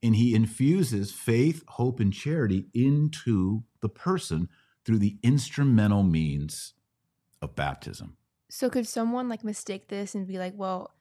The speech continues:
Speaker 2: baptism, you're saved, once saved, always saved, so as you're baptized, then you're good for life"?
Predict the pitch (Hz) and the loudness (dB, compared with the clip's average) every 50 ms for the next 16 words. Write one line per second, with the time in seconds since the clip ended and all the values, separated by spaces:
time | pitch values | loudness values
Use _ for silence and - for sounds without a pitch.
0 | _ _ _ _ _ - 208 214 - - 226 208 214 226 226 - - - 202 196 | _ _ _ _ _ -14 -12 -12 -12 -12 -12 -10 -8 -8 -8 -8 -8 -8 -8 -8
1 | 196 190 190 202 214 214 220 202 190 - 214 190 190 190 196 190 190 190 196 - | -8 -8 -10 -10 -10 -10 -8 -8 -8 -8 -8 -8 -8 -8 -8 -6 -6 -8 -8 -8
2 | 208 190 190 190 180 - 202 202 208 214 208 202 - 214 - - 226 202 202 202 | -10 -10 -10 -10 -10 -10 -12 -12 -12 -10 -10 -10 -10 -10 -10 -10 -8 -8 -8 -8
3 | 202 - 196 196 214 214 - 202 202 - - - 185 175 - 214 _ | -8 -10 -12 -12 -12 -12 -12 -14 -14 -14 -14 -16 -16 -16 -18 -20 _